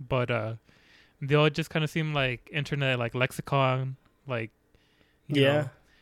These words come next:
Speaker 1: type names. And so I thought that was pretty, I don't know, I think it's pretty cool that, uh,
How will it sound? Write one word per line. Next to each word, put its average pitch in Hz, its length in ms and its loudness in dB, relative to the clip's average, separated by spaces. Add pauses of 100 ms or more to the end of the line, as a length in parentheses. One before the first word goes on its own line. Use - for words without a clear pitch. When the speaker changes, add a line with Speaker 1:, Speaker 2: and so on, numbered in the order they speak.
(380)
Speaker 1:
type 143 200 -4
names. 135 300 -6
And 127 80 -8
so 139 100 -4
I 131 60 0
thought 147 160 -6
that 147 100 -2
was 147 160 -4
pretty, 156 400 -4
I 160 120 -2
don't 233 80 -2
know, 180 120 -2
I 139 100 0
think 185 200 -2
it's 185 80 -6
pretty 180 280 -2
cool 170 380 -2 (180)
that, 139 260 -2
uh, 127 280 -2